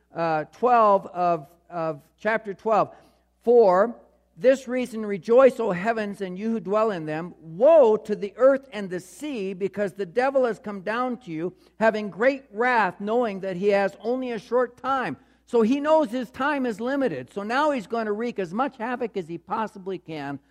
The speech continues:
upon the earth during this time of tribulation.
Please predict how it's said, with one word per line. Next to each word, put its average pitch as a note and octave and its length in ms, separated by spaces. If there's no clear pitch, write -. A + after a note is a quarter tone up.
upon F#3+ 400
the F#3 140
earth G#3+ 400
during F#3+ 280
this F3 200
time G#3 460
of E3 140
tribulation. F3+ 840